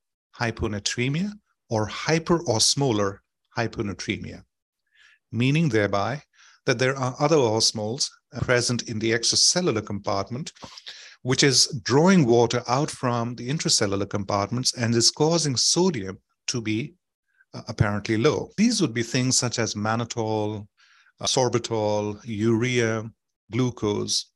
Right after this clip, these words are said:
Uh, so giving an example, while conducting urological and gynecological surgical p-,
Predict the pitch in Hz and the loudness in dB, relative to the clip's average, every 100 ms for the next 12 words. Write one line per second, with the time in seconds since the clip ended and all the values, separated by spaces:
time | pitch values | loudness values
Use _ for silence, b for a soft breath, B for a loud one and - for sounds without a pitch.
0 | _ - b b b b b - 120 - | _ -20 b b b b b -6 2 4
1 | 135 131 175 247 247 127 104 120 123 127 | 4 4 0 2 2 2 2 2 2 0
2 | 117 113 113 110 - 113 113 160 - 117 | 0 0 0 0 -2 -4 -2 -4 -6 -6
3 | 107 107 107 110 123 120 131 110 104 101 | -4 -2 0 2 2 0 -4 -4 -4 -4
4 | 104 107 113 117 135 - 107 - 107 98 | -2 -2 -4 -2 -2 -2 0 0 0 -2
5 | 95 107 | -6 -10